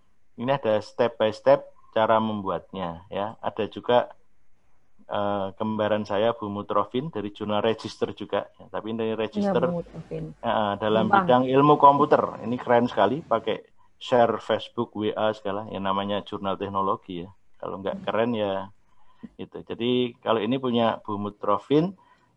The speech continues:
Speaker 1: cara membuatnya ya. Saya kira si-, ah, ini, jadi ya pakai tuing-tuing. <laughs> Oke,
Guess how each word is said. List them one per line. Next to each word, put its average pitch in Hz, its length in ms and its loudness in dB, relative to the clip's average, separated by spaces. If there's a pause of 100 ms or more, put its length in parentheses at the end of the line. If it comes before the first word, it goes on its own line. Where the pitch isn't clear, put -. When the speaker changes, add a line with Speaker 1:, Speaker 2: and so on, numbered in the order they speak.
(240)
Speaker 1:
cara 127 320 10
membuatnya 110 640 2
ya. 110 240 -4 (640)
Saya - 140 -18
kira 135 160 8 (100)
si-, - 240 -4
ah, 110 140 0
ini, 98 180 -6
jadi 127 400 -4 (1400)
ya 98 400 -4 (240)
pakai 107 240 -4
tuing-tuing. 127 560 -2
<laughs> - 1040 -8
Oke, 165 320 6